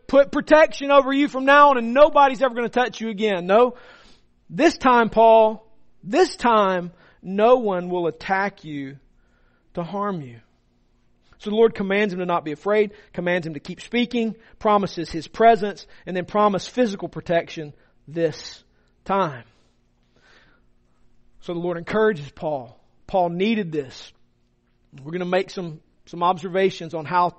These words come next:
to obey this in just a minute, so hang tight with me. Second observation, and it's our final observation, and we'll unpack it and then we'll come to how to obey this passage. The Lord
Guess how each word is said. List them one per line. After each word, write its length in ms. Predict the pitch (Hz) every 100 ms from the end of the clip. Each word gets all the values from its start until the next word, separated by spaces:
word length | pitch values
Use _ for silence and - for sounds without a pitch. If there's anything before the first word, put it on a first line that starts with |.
| _
to 180 | - 185
obey 360 | 175 156 180 170
this 220 | 156 151
in 60 | 160
just 220 | 160 190
a 20 |
minute, 240 | 175 147
so 100 | -
hang 220 | 135 160 165
tight 240 | 180 160
with 180 | 160 -
me. 140 | 127 - - - - - -
Second 420 | - 240 247 226
observation, 720 | 208 175 180 175 180 147 156
and 100 | 160
it's 160 | 175 185
our 120 | 170
final 400 | - 214 226 180
observation, 840 | 175 151 160 147 170 - 170 160 - - - _
and 140 | 131
we'll 180 | 139 165
unpack 460 | 180 - 196 196 208
it 100 | -
and 80 | 170
then 80 |
we'll 80 | 165
come 280 | 165 196 180
to 120 | 175
how 160 | 156 175
to 140 | 170
obey 300 | 160 156 160
this 180 | 151 -
passage. 560 | - 160 151 139 131 147
The 100 | 165
Lord 520 | 160 190 226 240